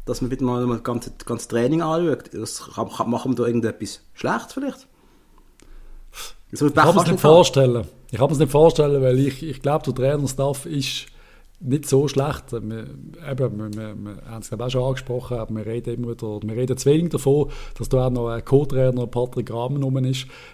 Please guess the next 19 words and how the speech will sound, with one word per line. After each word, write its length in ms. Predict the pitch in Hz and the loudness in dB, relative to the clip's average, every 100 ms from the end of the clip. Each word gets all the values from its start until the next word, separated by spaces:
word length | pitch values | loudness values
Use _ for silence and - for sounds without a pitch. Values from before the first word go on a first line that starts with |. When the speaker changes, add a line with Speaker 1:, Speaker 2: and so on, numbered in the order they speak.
| - | -10
Speaker 2:
Das 220 | 110 - | -4 2
ist 160 | 160 - | 2 2
schon 460 | - 165 175 156 | 4 4 4 0
sehr 360 | 135 143 147 139 | 0 0 0 -2
viel 440 | 131 135 131 127 | 0 2 2 0
Fußball-Know-how 1160 | 120 139 151 143 131 127 120 127 120 110 123 123 | -4 -2 0 0 2 2 4 6 6 4 0 0
und 160 | 117 101 | -2 -2
sehr 220 | 120 123 | -2 -2
viele 160 | 117 | -4
gute 260 | 101 123 127 | -2 -4 -4
Typen, 360 | - 143 - 117 | -6 -4 -2 -2
die 80 | |
da 80 | 113 | -2
rum 200 | 120 123 | -2 -2
sind. 360 | 113 117 113 107 - - - - | -4 -4 -4 -8 -14 -20 -20 -18
Äh, 120 | 117 | -16
das 160 | 110 - | -12 -4
ganze 320 | 131 131 123 | -2 -2 -4
Medizinteam, 1160 | 123 123 - 131 151 131 135 131 131 123 120 | -4 -6 -2 0 0 -2 0 0 2 0 -2